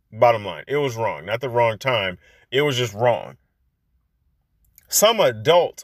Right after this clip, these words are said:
put this on them. And it might not be specifically that issue.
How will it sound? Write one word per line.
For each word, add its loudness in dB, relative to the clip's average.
put -4
this -4
on -2
them. -10
And 4
it 6
might 0
not -2
be -4
specifically -4
that 2
issue. -4